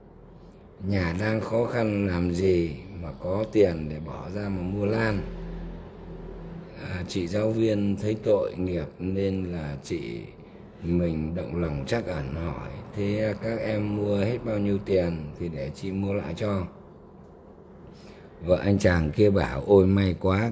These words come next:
có năm trăm nghìn thôi chị, chị mua giúp em với." Thế là chị mình đưa tiền cho họ và mang lan về trồng, và cứ nghĩ là mua được lan Đai Châu giá rẻ.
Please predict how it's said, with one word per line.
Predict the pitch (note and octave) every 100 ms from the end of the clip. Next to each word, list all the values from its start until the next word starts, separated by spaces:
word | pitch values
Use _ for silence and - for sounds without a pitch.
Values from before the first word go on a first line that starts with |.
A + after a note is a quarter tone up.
| -
có | A2
năm | A#2 A2+ F#2+
trăm | G#2 G2+
nghìn | F#2+ E2+ D2+
thôi | G2 F#2+
chị, | F#2 D2+ A1+ - - - -
chị | E2+
mua | F#2+ G2 F2+
giúp | A2 A2+
em | G#2+ F2+
với." | F#2 G2 A#2+ D3+ - - - - - - - -
Thế | G2 A2+
là | A2 F#2 E2+ D#2 D2
chị | - D#2
mình | F2+ F2 D#2+ E2+
đưa | G2
tiền | F#2 G2 F2 D2+
cho | F#2
họ | F2 G2+ B1+ D2+
và | E2+ E2
mang | F#2+ G2 G2
lan | G2 F#2 F2
về | D#2+
trồng, | C#2+ D#2+ D2 C2 - - - - - E2
và | F2+ E2+
cứ | D2+ G#2
nghĩ | G#2 G#2 G#2 A#2+
là | G2
mua | F2 G2 F#2+ F#2
được | F2 D#2 - F2+
lan | F#2 F#2+ F#2+ F#2
Đai | F#2+ F#2
Châu | G2+ G2 F#2
giá | F#2+ G#2
rẻ. | G2 A#1+ C2+